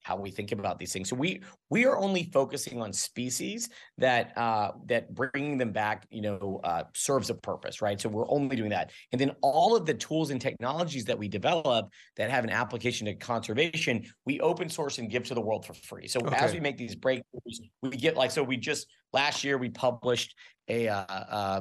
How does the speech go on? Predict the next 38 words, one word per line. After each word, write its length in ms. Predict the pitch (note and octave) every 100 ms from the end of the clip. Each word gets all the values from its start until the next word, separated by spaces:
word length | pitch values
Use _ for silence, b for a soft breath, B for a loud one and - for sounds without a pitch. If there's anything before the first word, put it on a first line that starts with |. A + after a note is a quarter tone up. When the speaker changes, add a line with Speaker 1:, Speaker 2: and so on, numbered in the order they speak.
| F#2+
Speaker 1:
you 100 | A2
know, 80 | G#2+
the 80 | G2+
rubber 320 | A2 B2 A2+ -
genome 260 | A#2 A2+
for 80 | A2+
the 120 | G#2+
Asian 240 | A2+ G#2+ A2
elephants. 480 | G2+ A#2 A#2 A2 A2+
And, 160 | A2+
and 100 | A2+
so 140 | C#3 C3
any 240 | F3+ A3
of 100 | G#3
that 240 | D3 B2 -
that 120 | A2
we 140 | B2
do, 140 | A#2 A2 -
we 160 | A2+
develop 480 | G2+ G#2+ A#2 A2 F#2+ B B -
that 120 | G#2
we, 80 | C3 -
we 80 | B2+
wanna 200 | B2 A#2+
give 180 | A2+ A#2
to 60 |
the 60 | A2+
world 160 | G#2 -
for 100 | -
free. 320 | - G2 - B B
Now, 140 | D3 D3
with 260 | A3+ A#3
CRISPR 400 | - G#3+ - D3
and 140 | C#3 -
any 180 | A#3+
of 80 | B3
these 220 | C#3 G#2
tools 440 | - G#2 G2+ G#2